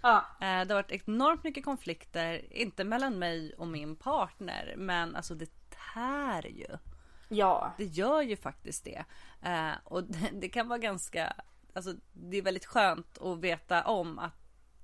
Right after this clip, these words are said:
Speaker 2: det inte bara vi som upplever att det kan vara väldigt tufft,
Speaker 1: Nej.
Speaker 2: liksom.
Speaker 1: Så att, alltså,
Speaker 2: Ja.
Speaker 1: jag tycker den här boken är dels perfekt om man, eh, själv har barn och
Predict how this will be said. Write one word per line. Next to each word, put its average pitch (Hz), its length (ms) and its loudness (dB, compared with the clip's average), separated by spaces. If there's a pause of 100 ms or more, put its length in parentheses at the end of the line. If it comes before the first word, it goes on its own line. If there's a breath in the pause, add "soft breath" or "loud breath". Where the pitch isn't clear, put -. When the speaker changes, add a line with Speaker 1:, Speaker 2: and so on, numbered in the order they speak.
(420)
Speaker 2:
det 185 100 -4
inte 165 240 -4
bara 151 400 0
vi 156 460 -4
som - 320 -10
upplever 131 520 -12
att - 380 -14
det - 60 -14
kan 143 160 -8
vara 57 160 -8
väldigt - 340 -10 (100)
tufft, - 180 -6
Speaker 1:
Nej. 220 460 0
Speaker 2:
liksom. - 240 -4 (840 loud breath)
Speaker 1:
Så 247 80 4
att, 233 80 -2
alltså, 254 180 2
Speaker 2:
Ja. 262 80 0
Speaker 1:
jag 302 240 8
tycker 247 280 2
den 254 140 0
här 320 140 6
boken 214 460 0
är 185 380 0
dels 285 260 2
perfekt - 640 -2
om 202 140 0
man, 175 360 -2
eh, 165 720 -4
själv 226 440 0
har 170 540 4
barn 185 400 2
och 175 140 0